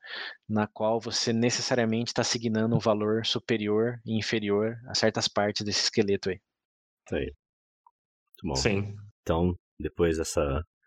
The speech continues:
Speaker 2: breve introdução de uma hora, <laughs> falando sobre os termos, <laughs> eu acho que a gente pode ir pro, acho que pra grande pergunta do, do episódio aqui,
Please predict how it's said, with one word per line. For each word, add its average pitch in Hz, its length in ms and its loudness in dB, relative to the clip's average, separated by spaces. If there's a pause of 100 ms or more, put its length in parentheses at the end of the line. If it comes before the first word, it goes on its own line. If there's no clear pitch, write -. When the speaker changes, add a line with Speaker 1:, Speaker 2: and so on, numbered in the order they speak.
(760)
Speaker 2:
breve 87 220 2
introdução 85 540 0
de 76 140 -4
uma 87 220 0
hora, 90 260 0
<laughs> - 1800 0
falando 82 280 0
sobre 87 260 0
os - 120 0
termos, 113 440 -2
<laughs> - 2000 -2
eu 82 160 -2
acho 87 240 2
que - 80 -2
a 85 60 4
gente 80 260 0
pode 80 380 2
ir 78 80 -4
pro, 76 360 0 (720)
acho - 100 -8
que - 60 -20
pra 90 120 0
grande 87 260 0
pergunta 80 520 0
do, 71 240 -2 (1160)
do 90 120 4
episódio 80 580 0
aqui, 80 340 0